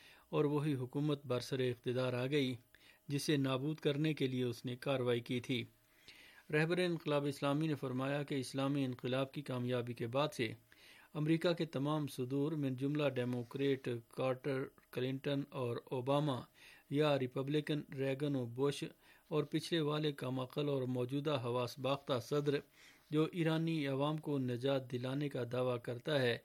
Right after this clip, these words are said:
سب کے سب اسلامی جمہوریہ ایران کے خلاف سفارہ ہوئے ہیں اور ہر کسی سے، حتیٰ اپنے پٹے دار پاگل کتے اسرائیل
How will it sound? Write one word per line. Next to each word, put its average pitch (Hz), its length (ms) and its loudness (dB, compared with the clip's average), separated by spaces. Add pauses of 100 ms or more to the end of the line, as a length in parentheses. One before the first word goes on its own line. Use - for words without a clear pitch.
(340)
سب 151 400 0
کے 127 120 0
سب 143 260 0 (560)
اسلامی 170 380 2
جمہوریہ 139 500 2 (180)
ایران 151 280 -2
کے 143 140 -6
خلاف 135 400 0
سفارہ 127 440 -2
ہوئے 127 340 2
ہیں 135 180 2 (480)
اور 143 140 0 (100)
ہر 143 120 2 (180)
کسی 151 360 -4
سے، 120 260 -2 (400)
حتیٰ 156 400 2
اپنے 147 360 -4
پٹے 143 440 0
دار 131 280 0
پاگل 131 460 -2
کتے 139 420 -2
اسرائیل 139 520 2